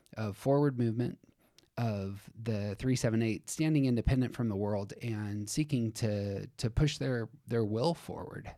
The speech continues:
as it were. And the reactive type who cares for, loves for, supports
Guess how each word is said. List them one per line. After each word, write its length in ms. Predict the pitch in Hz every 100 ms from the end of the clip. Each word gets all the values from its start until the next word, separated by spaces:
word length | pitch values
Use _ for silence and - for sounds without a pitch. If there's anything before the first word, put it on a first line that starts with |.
| -
as 160 | 113 107
it 100 | 92
were. 300 | 92 90 101 - - - - -
And 140 | 117
the 60 | 117
reactive 420 | 147 190 165 123
type 320 | 127 110 110
who 420 | - 123 107 104 95 - - -
cares 300 | - 120 123
for, 200 | 120 120
loves 300 | 117 113 117
for, 280 | - 110 107
supports 880 | 98 - 117 123 117 - - -